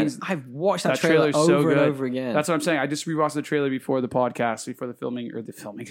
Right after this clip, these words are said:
Speaker 1: <laughs> the, uh,
Speaker 2: <laughs>
Speaker 1: the recording of this. And I was just like, "Wow, I need to dig into this book."
Speaker 2: <laughs>
Speaker 1: Like, it's, it's amping me up. Like, the cast, the props, the art, like, the scene,
Speaker 2: Oh my God, it looks
Speaker 1: the
Speaker 2: so
Speaker 1: scene
Speaker 2: good.
Speaker 1: setting, like,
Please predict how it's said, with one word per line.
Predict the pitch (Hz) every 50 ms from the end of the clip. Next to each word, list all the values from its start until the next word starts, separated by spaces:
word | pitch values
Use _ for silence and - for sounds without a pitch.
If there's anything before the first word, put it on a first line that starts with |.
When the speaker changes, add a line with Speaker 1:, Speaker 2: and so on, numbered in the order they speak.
| -
Speaker 1:
<laughs> | - -
the, | 143 131 127 117
uh, | 113 113 147
Speaker 2:
<laughs> | - 190 185 - - 269 - -
Speaker 1:
the | 143
recording | 139 135 - - 151 143 135 131 127
of | 120 110
this. | 120 117 120 - - - - _ _ _ _ -
And | 135 135 135
I | 135
was | 139 135 127
just | 123 117
like, | 127 117 110 -
"Wow, | - - 110 117 110 107
I | 107 120
need | 120 117
to | 107 117
dig | 110 120 123 120 113 110
into | 110 107 110 107
this | 110 110 -
book." | - - 139 131 120
Speaker 2:
<laughs> | - -
Speaker 1:
Like, | 110 110 -
it's, | 131 131 - - _ -
it's | - 151 - -
amping | - 147 131 131 120 127 127
me | 127 127 127
up. | 123 113 - -
Like, | 143 131 127 -
the | 139
cast, | - - - - - 190 165 143 123 110 98 - - - - - _ _ _ - _ _ _
the | - 143
props, | - - - 175 180 165 147 120 104 92 - - -
the | 120 - - _ -
art, | 156 160 151 139 123 113 - -
like, | 120 117 - -
the | 131 120
scene, | - - - - - 185 165
Speaker 2:
Oh | 147 147 135
my | 120 113 -
God, | - 120 113
it | 104
looks | 92 107 147 -
Speaker 1:
the | - 226
Speaker 2:
so | 208 190
Speaker 1:
scene | 190 185
Speaker 2:
good. | 185 -
Speaker 1:
setting, | - 175 147 127 123 117 113 120
like, | 120 117 117